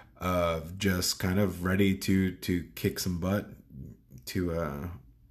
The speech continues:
take it out on an old man. I guess, I think they're actually almost the same age. Uh, <laughs> anyways, um, it was great to hear the gong happen while Goldberg was up there, and, uh, Taker end up right behind him, and then,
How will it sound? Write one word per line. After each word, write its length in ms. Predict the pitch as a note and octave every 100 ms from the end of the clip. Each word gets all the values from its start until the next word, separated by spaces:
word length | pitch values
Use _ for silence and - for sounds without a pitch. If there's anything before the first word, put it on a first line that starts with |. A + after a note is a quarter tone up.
| -
take 200 | - F#2
it 80 | F#2
out 240 | F2+ F2+ - -
on 160 | F2+ E2+
an 140 | F2
old 340 | F2+ F#2 E2+ - - -
man. 380 | F#2 F2+ E2 -
I 60 | F#2
guess, 300 | A#2+ B2 - - -
I 40 | - - - -
think 160 | B2+
they're 160 | C3 F#2+
actually 240 | F#2 -
almost 260 | E2+ E2 E2
the 80 | D#2
same 280 | - D#2+ D#2+
age. 340 | D#2+ D#2+ - _ - - - -
Uh, 440 | G2 F#2+ F2 E2+ D#2
<laughs> 200 | A2 -
anyways, 500 | A#2+ G2+ F2+ F2+ - - - - - -
um, 420 | F2 F#2 F#2 F#2
it 180 | D#2 G#2
was 200 | G2 F#2+
great 280 | - G2+ G2
to 120 | G2
hear 140 | F#2 F#2+
the 120 | F#2+
gong 360 | G2+ G#2 G2+
happen 540 | F#2+ G2+ G2 G2+ G2 F#2
while 460 | F#2+ F#2 F#2 F2+ -
Goldberg 440 | G2 F2+ F2 F2+
was 160 | F2 F2
up 220 | F2+ F2
there, 380 | F#2 F2+ F#2 E2+
and, 480 | - F2+ E2+ F2 E2 - - - - -
uh, 260 | D#2+ D#2
Taker 720 | E2 A2+ F#2 F#2 F2+ F2 E2+ -
end 200 | F#2+ F2
up 160 | E2+
right 260 | F2 F2+ -
behind 420 | F#2 F#2+ F2+ F2
him, 280 | F2 F2 E2+
and 160 | E2 E2
then, 380 | E2+ E2 D#2+